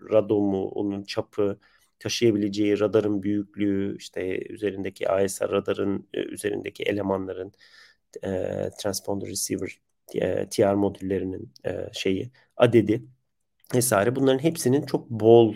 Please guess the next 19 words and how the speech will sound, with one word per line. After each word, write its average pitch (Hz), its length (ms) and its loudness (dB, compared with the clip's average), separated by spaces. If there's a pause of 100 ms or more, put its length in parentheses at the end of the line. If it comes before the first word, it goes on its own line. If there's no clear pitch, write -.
(160)
ve 104 260 -2
bonkör 113 400 8
tutulduğu 117 720 -4 (400)
ve 113 80 0
yüksek - 880 -4
kabiliyetli 110 840 2
bir 110 100 0
uçak, - 460 -6 (540)
e, 104 60 2 (1500)
e, 101 340 -8
kabiliyetleri 110 760 2
ve 135 60 6
aynı 110 180 4
zamanda 110 340 2
da 127 100 -4
kapasitesi - 640 -4
yüksek 110 440 -6
bir 104 40 -8
uçak. 107 320 -8